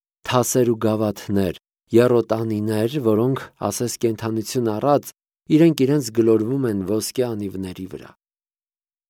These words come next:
Գործն ավարտելով, քաղցրաբույր ավազանում մաքրվելով քրտինքից ու մրից,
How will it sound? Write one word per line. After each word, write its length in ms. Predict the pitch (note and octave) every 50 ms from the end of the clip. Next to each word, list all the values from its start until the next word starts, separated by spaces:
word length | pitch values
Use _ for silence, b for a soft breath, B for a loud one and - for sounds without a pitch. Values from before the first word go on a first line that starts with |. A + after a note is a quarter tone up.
| _ _ _ _ _ _ -
Գործն 460 | A#2+ B2 C#3+ C#3+ C3+ - - A2 A2
ավարտելով, 840 | G#2 G#2 G2 G2+ G2+ F#2+ - _ - G2+ F#2+ F#2+ G#2+ B2+ D3 D3+ C3+ - _ _ _ _ _ _ -
քաղցրաբույր 880 | - C#3 C3 - - - - C3 C#3 C#3 C3+ A#2+ A#2+ D3 F3 F#3+ F#3 D#3+
ավազանում 640 | C#3+ C3 B2 B2+ A#2+ G#2+ A#2 A#2 A#2+ C3 D#3 D#3+ D#3
մաքրվելով 800 | C3+ A#2 G#2+ G#2 - - A2+ G#2+ G2+ A2 A2+ A2 B2+ D3 C#3+ C3
քրտինքից 760 | - - A2 G#2+ _ - A2+ G#2+ G#2 G#2 - - C3 C3 -
ու 140 | A#2+ A2 G2+
մրից, 500 | F#2+ G2 G2 B2+ E3 E3+ - - -